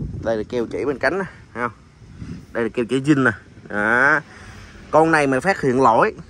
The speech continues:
hoặc là keo chỉ đứt nối, quý anh chị dắt theo thợ thầy, mà thợ thầy mà nói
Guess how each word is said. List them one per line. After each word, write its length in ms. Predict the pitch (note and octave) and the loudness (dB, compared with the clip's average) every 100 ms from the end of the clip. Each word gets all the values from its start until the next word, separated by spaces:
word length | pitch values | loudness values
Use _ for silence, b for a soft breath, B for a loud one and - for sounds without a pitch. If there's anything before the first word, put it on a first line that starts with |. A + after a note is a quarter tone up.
| - | -8
hoặc 320 | C3+ B2 - | -2 -2 -2
là 280 | B2 A#2+ A2 | -2 -2 -2
keo 280 | - D3+ C#3+ | 0 0 0
chỉ 220 | - A2+ D#3+ | -4 -2 0
đứt 320 | G3+ - - | -2 -2 -2
nối, 300 | D#3 F#3 A3 - b b b b | 2 2 0 -10 b b b b
quý 140 | - F3+ | -4 -2
anh 60 | |
chị 200 | A#2 A#2 | -2 0
dắt 160 | D#3+ G3+ | 0 -2
theo 180 | E3 D3 | -4 -4
thợ 180 | B2+ A#2 | -2 -2
thầy, 280 | B2 A#2+ G2+ - | 0 -2 -6 -14
mà 220 | G#2 G#2+ | -8 -8
thợ 200 | G2 A2 | -4 -6
thầy 240 | A#2 A#2 A2 | -2 -4 -4
mà 100 | G#2+ | -6
nói 220 | A#2 | -4